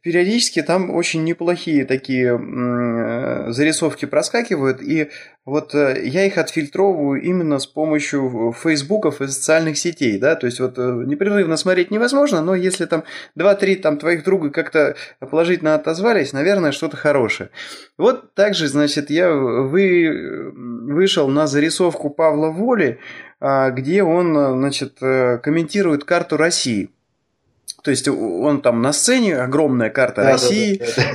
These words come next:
Speaker 1: вот. И вот он говорит: Значит, «Ребята, я тут, э, чё-то был в проездом в, в Польше, вот,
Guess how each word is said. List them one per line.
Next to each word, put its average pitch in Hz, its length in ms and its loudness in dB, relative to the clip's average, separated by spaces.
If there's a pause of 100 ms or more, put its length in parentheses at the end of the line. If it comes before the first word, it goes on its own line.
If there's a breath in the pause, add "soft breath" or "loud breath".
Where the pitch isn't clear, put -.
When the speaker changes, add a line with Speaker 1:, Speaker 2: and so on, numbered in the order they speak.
Speaker 1:
вот. 147 320 2 (160 loud breath)
И 147 80 2
вот 208 200 2
он 165 120 2
говорит: 151 300 4
Значит, 117 300 -2
«Ребята, 156 360 4
я 143 180 0
тут, 147 280 -4
э, 117 380 0 (240)
чё-то 139 240 -4
был 156 180 2
в - 80 -18
проездом 135 560 0
в, 123 140 -12
в - 180 -18
Польше, 254 500 0 (460 loud breath)
вот, 147 460 0